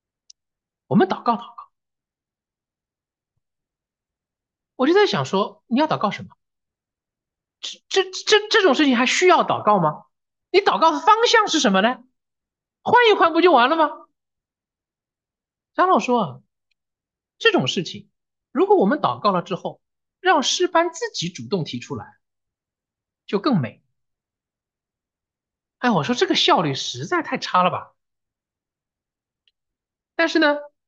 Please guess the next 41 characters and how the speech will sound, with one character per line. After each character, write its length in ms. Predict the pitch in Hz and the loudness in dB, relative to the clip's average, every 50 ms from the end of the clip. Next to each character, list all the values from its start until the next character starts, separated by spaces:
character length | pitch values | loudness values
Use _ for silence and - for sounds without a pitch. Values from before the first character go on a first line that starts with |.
| _ _ _ _ _ _ _ _ - | _ _ _ _ _ _ _ _ -4
因 120 | 254 269 | -2 0
为 120 | 349 311 240 | 2 2 2
听 400 | - - 311 302 285 - _ _ _ _ _ - | 0 0 -2 -2 -2 -6 _ _ _ _ _ -4
这 140 | - 202 | -2 0
个， 280 | 190 180 180 175 - - _ _ _ _ _ _ _ _ _ _ | 0 0 0 -2 -4 -12 _ _ _ _ _ _ _ _ _ _
这 120 | - 160 | -10 -6
个 100 | 165 165 | -6 -4
长 200 | - 143 147 311 | -2 0 2 2
老 120 | 330 190 | 2 2
的 80 | 123 117 | 0 -2
话 200 | - 196 160 131 | -2 0 -2 -2
嘛， 120 | 107 107 | -2 -6
所 120 | - - 202 | -6 -4 -4
以 20 | |
我 60 | 180 | -2
们 80 | 143 139 | -2 -4
就 60 | 170 | -6
一 60 | 202 | -6
起 140 | 185 - 156 | -6 -8 -6
祷 160 | 131 98 95 | -6 -6 -8
告。 260 | - 113 113 - _ _ _ _ _ _ _ _ _ _ _ _ _ _ _ _ _ _ _ _ - | -8 -14 -14 -16 _ _ _ _ _ _ _ _ _ _ _ _ _ _ _ _ _ _ _ _ -2
祷 160 | - 220 208 | 0 0 4
告 140 | - 427 415 | 6 6 6
完 180 | 349 320 320 | 6 6 4
不 80 | 330 349 | 2 -2
久， 360 | - - 113 95 95 - _ _ _ _ _ _ _ _ _ _ _ _ - | -2 -2 -6 -8 -10 -20 _ _ _ _ _ _ _ _ _ _ _ _ -4
后 80 | - 311 | -2 -2
来 120 | 139 120 | -2 -2
一 40 | 113 | -6
个 80 | 117 113 | -10 -12
星 180 | - 117 117 | -16 -16 -16
期， 260 | - - - - - _ _ _ _ _ _ | -16 -16 -18 -20 -20 _ _ _ _ _ _
诗 220 | - - - 294 285 | -6 -4 -2 -2 0
班 200 | 311 320 320 311 | -2 -2 -2 -2
就 100 | 311 233 | -2 -4
主 200 | - - 117 113 | -4 -6 -12 -8
动 160 | - 240 190 | -6 -6 -6
提 120 | - - 135 | -6 -6 -10
出 140 | - - 147 | -8 -6 -6
来 120 | 117 107 | -6 -6
说 300 | - - 127 120 123 | -8 -10 -10 -10 -12